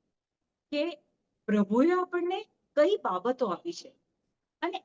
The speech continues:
at the same time શૈતાનની કેવી ટ્રીક છે, કેવી ચાલબાજી છે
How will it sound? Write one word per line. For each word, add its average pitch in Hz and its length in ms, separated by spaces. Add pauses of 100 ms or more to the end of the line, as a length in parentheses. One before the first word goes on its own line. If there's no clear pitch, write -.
(100)
at 285 120
the 480 200
same 466 460
time 277 180 (680)
શૈતાનની 302 880 (800)
કેવી 539 260
ટ્રીક 370 360
છે, - 320 (760)
કેવી 508 240
ચાલબાજી 262 720
છે - 180